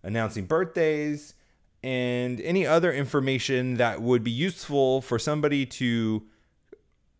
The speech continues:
rake the internet for and to steal or to use those data points to,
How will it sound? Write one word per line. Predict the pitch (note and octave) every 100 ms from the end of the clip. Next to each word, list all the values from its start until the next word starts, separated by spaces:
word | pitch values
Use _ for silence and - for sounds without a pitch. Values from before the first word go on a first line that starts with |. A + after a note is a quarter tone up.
| _
rake | G2+ A#2 D3+ - -
the | B2+ B2+
internet | C#3 C3+ A2+ F#2
for | A2 G#2+ G#2 G2
and | A2 G#2+ G#2
to | G#2+ G2+ G2 G2 F#2 -
steal | - - C#3+ C3+ A2+ G2 G2 A2 - _ _ _
or | G#2 G#2 G#3 G3+ G3+
to | - A2 G#2 G2+ G2 F2+ -
use | F#2+ A2+ D#3 C#3+ A#2 A2+ B2 A#2+ -
those | G#2 B2 C3 C3+ B2+ - _ _ _ _ _ _ _ _ _ _ _ -
data | G2 D3 E3+
points | - G2+ F#2+ - -
to, | - - D3 A#2 A2+ G#2